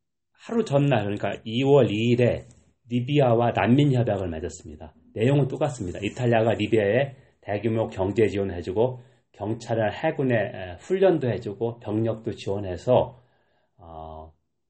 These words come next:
이탈리아 해군이 지중해에서 난민을 막-, 막는다는 것이죠. 상당히 좀 비인도적이고요.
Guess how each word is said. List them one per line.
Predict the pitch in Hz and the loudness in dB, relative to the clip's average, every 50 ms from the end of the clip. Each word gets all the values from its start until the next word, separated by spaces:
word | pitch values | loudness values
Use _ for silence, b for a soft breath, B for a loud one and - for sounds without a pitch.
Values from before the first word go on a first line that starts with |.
| _ _ _ _ _ _ | _ _ _ _ _ _
이탈리아 | - 117 120 - 147 147 143 143 139 131 | -20 -18 -12 -6 -2 0 2 4 4 2
해군이 | 117 110 120 117 117 120 123 131 127 - | 2 2 0 2 2 2 2 2 0 0
지중해에서 | - 135 117 135 135 127 120 110 107 104 104 - - 123 127 135 127 127 - - | -2 -2 0 0 2 2 2 2 2 0 -2 -2 -2 -2 -2 -2 -2 -8 -10 -8
난민을 | 98 92 98 107 110 110 101 98 95 98 95 92 | -8 -6 -4 -4 -4 -4 -4 -4 -6 -6 -6 -8
막-, | 92 85 87 92 92 - - 92 | -6 -6 -6 -8 -10 -10 -10 -8
막는다는 | 92 95 104 107 104 101 90 87 80 | -6 -4 -4 -2 -4 -4 -6 -8 -10
것이죠. | 76 73 - - 90 | -10 -12 -14 -14 -10
상당히 | - 120 120 117 | -8 -6 -6 -6
좀 | 110 104 87 - | -6 -6 -8 -8
비인도적이고요. | - - 110 113 113 110 110 113 117 101 101 92 90 92 87 - 135 156 113 80 - | -8 -6 -2 0 0 0 2 0 0 0 -2 -4 -4 -6 -4 0 4 4 4 4 2